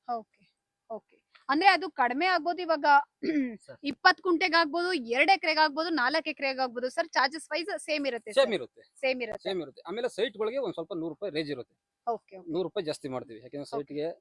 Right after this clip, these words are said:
Speaker 2: ಬರೀ ಒಂದ್ ಮೂವತ್ತು ಕಲ್ಲು, ಮೂವತ್ತೈದು ಕಲ್ಲು ತ-, ತಗೊಳುತ್ತೆ.
Speaker 1: ಓಕೆ.
Speaker 2: ಆವಾಗ ನಾವು ಟ್ರ್ಯಾಕ್ಟರ್ ಬಾಡಿಗೆ ಕೊಟ್ಟು ಕಲ್ಲು ತುಂಬ್ಕೊಂಡು ಹೋಗ್ಬೇಕು.
Speaker 1: ಹಾ.
Speaker 2: ಸೈಟಿಗೆ ಮಾತ್ರ ಒಂದ್ ನೂರು ರೂಪಾಯಿ ಜಾಸ್ತಿ ಮಾಡ್ತೀನಿ.
Speaker 1: ಓಕೆ.
Speaker 2: ಜಮೀನುಗಳಿಗೆಲ್ಲಾನು ಹತ್ತು ಕುಂಟೆ ಇದ್ರೂನು
Speaker 1: ಹಾ.
Speaker 2: ಏಳ್ನೂರ ಮೂವತ್ತಕ್ಕೆ ಮಾಡ್ತೀನಿ.
Speaker 1: ಓಕೆ, ಸೂಪರ್ ಸರ್. ಥ್ಯಾಂಕ್ ಯು ಸರ್.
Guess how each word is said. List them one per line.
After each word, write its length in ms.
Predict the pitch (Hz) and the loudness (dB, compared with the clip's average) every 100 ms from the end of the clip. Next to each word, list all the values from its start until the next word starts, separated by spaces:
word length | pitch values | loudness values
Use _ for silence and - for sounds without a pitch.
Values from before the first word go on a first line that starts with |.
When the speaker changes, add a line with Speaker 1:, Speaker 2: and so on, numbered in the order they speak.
| _ 143 | _ -8
Speaker 2:
ಬರೀ 120 | 139 | -6
ಒಂದ್ 180 | 147 135 | -4 -4
ಮೂವತ್ತು 340 | 135 139 - | -4 -6 -6
ಕಲ್ಲು, 140 | 139 131 | -8 -6
ಮೂವತ್ತೈದು 340 | 131 127 123 | -8 -8 -12
ಕಲ್ಲು 140 | 127 | -14
ತ-, 240 | 127 127 120 | -10 -10 -10
ತಗೊಳುತ್ತೆ. 460 | 123 120 113 113 113 _ - | -10 -10 -12 -16 -18 _ -10
Speaker 1:
ಓಕೆ. 260 | 233 - - | -10 -10 -6
Speaker 2:
ಆವಾಗ 320 | 139 143 143 | -2 0 0
ನಾವು 180 | 147 139 | -2 -4
ಟ್ರ್ಯಾಕ್ಟರ್ 300 | 127 135 139 | -6 -6 -6
ಬಾಡಿಗೆ 300 | 131 131 131 | -6 -4 -6
ಕೊಟ್ಟು 360 | - 120 - 143 | -8 -12 -10 -10
ಕಲ್ಲು 180 | 131 | -10
ತುಂಬ್ಕೊಂಡು 340 | 123 131 123 117 | -12 -10 -8 -8
ಹೋಗ್ಬೇಕು. 260 | 110 - | -10 -14
Speaker 1:
ಹಾ. 200 | 139 262 | -10 -4
Speaker 2:
ಸೈಟಿಗೆ 300 | 165 190 190 | -2 0 0
ಮಾತ್ರ 160 | 160 180 | -2 -4
ಒಂದ್ 140 | 190 | -6
ನೂರು 140 | 139 127 | -6 -8
ರೂಪಾಯಿ 160 | 143 | -10
ಜಾಸ್ತಿ 220 | 131 - 113 | -10 -10 -12
ಮಾಡ್ತೀನಿ. 400 | 110 - 147 214 _ - | -14 -12 -12 -12 _ -14
Speaker 1:
ಓಕೆ. 240 | - 185 | -14 -6
Speaker 2:
ಜಮೀನುಗಳಿಗೆಲ್ಲಾನು 760 | 143 185 220 196 185 175 180 156 | -2 0 0 0 0 0 0 -2
ಹತ್ತು 200 | - 165 | -2 -6
ಕುಂಟೆ 260 | 175 160 | -2 -2
ಇದ್ರೂನು 320 | 143 143 180 | -4 -6 -6
Speaker 1:
ಹಾ. 340 | 302 _ _ 233 | -8 _ _ -8
Speaker 2:
ಏಳ್ನೂರ 160 | 285 | -8
ಮೂವತ್ತಕ್ಕೆ 360 | 254 247 - 269 | -8 -12 -16 -16
ಮಾಡ್ತೀನಿ. 280 | 139 - _ _ _ _ _ - | -16 -20 _ _ _ _ _ -14
Speaker 1:
ಓಕೆ, 280 | 214 _ _ | -14 _ _
ಸೂಪರ್ 360 | - 240 - 180 | -16 -14 -14 -20
ಸರ್. 200 | - - | -20 -20
ಥ್ಯಾಂಕ್ 340 | - 262 277 | -8 -6 -6
ಯು 60 | 202 | -12
ಸರ್. 240 | - 202 | -20 -20